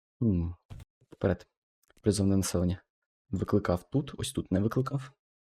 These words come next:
І ось тут викликав, ось тут викликав, ось тут викликав, тут викликав, ось тут не викликав, все вперед, ще два виклика, які встануть сюди, сюди. А, і ось тут ще третій виклик,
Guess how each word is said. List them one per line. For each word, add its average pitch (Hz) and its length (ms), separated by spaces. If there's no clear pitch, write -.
І 101 300
ось - 160
тут - 180
викликав, 110 500
ось - 140
тут - 180
викликав, 135 360
ось - 80
тут - 180
викликав, - 440
тут - 180
викликав, 110 360
ось - 120
тут 92 180
не 85 100
викликав, - 360
все - 180
вперед, - 320
ще - 300
два 101 180
виклика, 123 420
які 95 200
встануть 95 360
сюди, 98 400
сюди. 101 420
А, 120 200
і 101 60
ось 90 120
тут - 180
ще - 200
третій - 260
виклик, - 400